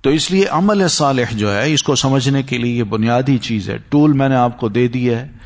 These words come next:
ہماری سوسائٹی میں، ہمارے ہاں عام جو رسم و رواج ہیں، عادات ہیں، واز ہیں، ان میں بہت کچھ لوگوں کو دیا جاتا ہے، بانٹا جاتا ہے۔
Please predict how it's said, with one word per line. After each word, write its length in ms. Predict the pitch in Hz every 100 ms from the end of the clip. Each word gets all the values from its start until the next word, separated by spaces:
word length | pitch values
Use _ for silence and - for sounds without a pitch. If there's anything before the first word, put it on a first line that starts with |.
| - - - - 113
ہماری 320 | 120 135 131
سوسائٹی 560 | 127 - 123 123 127
میں، 160 | 120 120
ہمارے 460 | 117 110 113 123 117
ہاں 360 | 113 113 113 -
عام 260 | 120 123
جو 180 | 110 113
رسم 200 | 117 -
و 80 | 117
رواج 440 | 107 104 113 110
ہیں، 160 | 101 110
عادات 680 | 117 - 104 104 113 110 110
ہیں، 220 | 110 117 - - - - - -
واز 440 | 98 107 120 127 107
ہیں، 280 | 117 113 113
ان 200 | 131 123
میں 140 | 120
بہت 340 | 107 110 131
کچھ 260 | - 123 -
لوگوں 320 | 110 113 120
کو 180 | - 104
دیا 300 | 98 113 120
جاتا 420 | 107 110 107 104
ہے، 60 | 104
بانٹا 380 | 101 110 117 120
جاتا 360 | 113 107 -
ہے۔ 140 | -